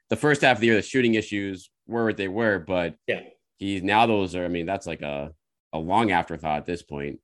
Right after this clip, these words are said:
Speaker 1: And if you, you know, for as much as it's, this is bad timing for him, it's,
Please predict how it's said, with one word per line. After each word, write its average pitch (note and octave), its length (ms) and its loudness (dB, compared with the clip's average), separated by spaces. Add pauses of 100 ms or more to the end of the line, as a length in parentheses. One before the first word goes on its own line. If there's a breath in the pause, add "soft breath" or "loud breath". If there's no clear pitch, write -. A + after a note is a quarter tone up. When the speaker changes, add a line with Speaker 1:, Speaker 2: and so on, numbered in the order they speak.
(320)
Speaker 1:
And D#2+ 180 -2
if D#2+ 140 -6
you, F#2 180 -4
you E2+ 140 -4
know, D#2 120 -4 (840)
for G2 100 2
as G2 180 6
much A2+ 160 4
as A2+ 60 4
it's, - 240 -2 (220)
this A2+ 160 0
is B2+ 60 2
bad C3 220 6
timing C3+ 220 4
for A#2 120 0
him, B2 180 2
it's, - 120 -4